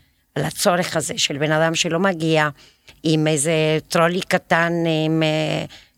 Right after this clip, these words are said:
תחתונים להחלפה ואת הכדורי, אה, אה, שינה או ויטמינים, ובזה זה נגמר, אלא אתה צריך לחשוב כשאתה בא לתכנן את החדר, אה, ש-,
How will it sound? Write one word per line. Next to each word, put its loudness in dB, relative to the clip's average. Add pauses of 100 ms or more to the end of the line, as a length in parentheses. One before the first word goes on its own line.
(100)
תחתונים 2
להחלפה 2
ואת -2
הכדורי, 0
אה, 0 (540)
אה, 0
שינה 2
או 2
ויטמינים, 0 (300)
ובזה 2
זה 0
נגמר, 0 (140)
אלא 0
אתה -2
צריך -6
לחשוב -2
כשאתה -2 (480)
בא 2
לתכנן -2
את -6
החדר, 0 (540)
אה, 2 (640)
ש-, -2